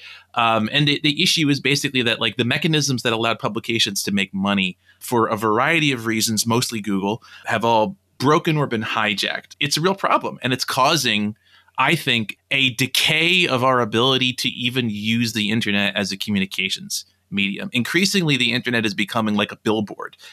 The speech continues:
that people just show you shit on. "Look at this, look at this, look at this, look at this." It's no longer, or it is increasingly not something that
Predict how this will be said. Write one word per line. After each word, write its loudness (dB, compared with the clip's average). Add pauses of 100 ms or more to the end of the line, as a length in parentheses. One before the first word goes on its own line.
that -6
people -4
just 0
show 4
you 0
shit 0
on. -8 (160)
"Look 0
at -2
this, 0
look -2
at -6
this, -2
look -2
at -6
this, -4
look -4
at -6
this." -2
It's -6
no 4
longer, 2 (160)
or 0
it 2
is 0
increasingly 0
not 0
something -2
that 0